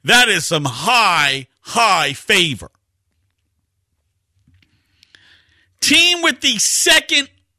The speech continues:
worst favor at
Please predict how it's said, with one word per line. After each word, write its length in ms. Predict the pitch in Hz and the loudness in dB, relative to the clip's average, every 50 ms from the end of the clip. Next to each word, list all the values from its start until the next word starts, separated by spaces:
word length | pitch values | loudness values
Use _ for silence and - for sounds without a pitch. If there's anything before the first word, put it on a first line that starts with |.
| _ _ | _ _
worst 960 | 156 135 131 135 151 196 294 370 392 359 285 190 - - - - - - - - _ _ _ _ _ _ _ _ _ _ _ | _ -20 -20 -16 -6 -2 2 2 4 4 2 2 -2 -4 -6 -6 -8 -10 -16 -20 _ _ _ _ _ _ _ _ _ _ _
favor 560 | _ - - 208 180 147 120 104 80 69 - _ _ _ _ _ _ _ _ _ _ _ _ _ _ _ _ _ _ _ _ _ _ _ _ _ _ _ _ _ _ _ _ _ _ _ _ _ _ _ _ _ _ _ _ - | _ -4 0 2 2 2 0 -2 -6 -14 -20 _ _ _ _ _ _ _ _ _ _ _ _ _ _ _ _ _ _ _ _ _ _ _ _ _ _ _ _ _ _ _ _ _ _ _ _ _ _ _ _ _ _ _ _ 2
at 200 | 185 180 175 | 4 4 2